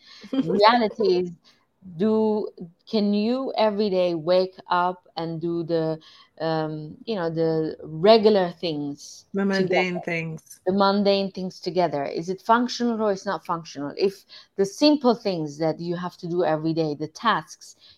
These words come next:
Speaker 2: you have to do every day, there's a clash between you and him, then this is not gonna work out. Vacation and restaurants and honeymoons and being romantic dinners,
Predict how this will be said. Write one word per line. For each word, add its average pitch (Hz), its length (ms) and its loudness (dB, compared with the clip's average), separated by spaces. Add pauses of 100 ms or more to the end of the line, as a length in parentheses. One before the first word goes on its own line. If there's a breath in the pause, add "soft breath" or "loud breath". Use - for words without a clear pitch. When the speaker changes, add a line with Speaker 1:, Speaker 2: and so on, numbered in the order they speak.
Speaker 2:
you 185 80 2
have 180 140 2
to 190 80 -2
do 170 200 -2
every 160 240 0
day, 151 340 -6
there's 170 180 -6
a 170 60 -4
clash 233 540 -6
between 226 340 -2
you 220 220 0
and 214 140 -4
him, 247 180 -6 (260 loud breath)
then 240 100 -2 (160)
this 277 220 -4
is 269 100 -2
not 254 200 4
gonna 233 180 2
work 226 300 0
out. 240 240 -4 (300 loud breath)
Vacation 220 760 2
and 190 300 -2 (280 soft breath)
restaurants 196 800 0
and 180 240 -2
honeymoons 196 680 0
and 175 140 0
being 185 200 -2
romantic 185 580 -2
dinners, 175 460 -2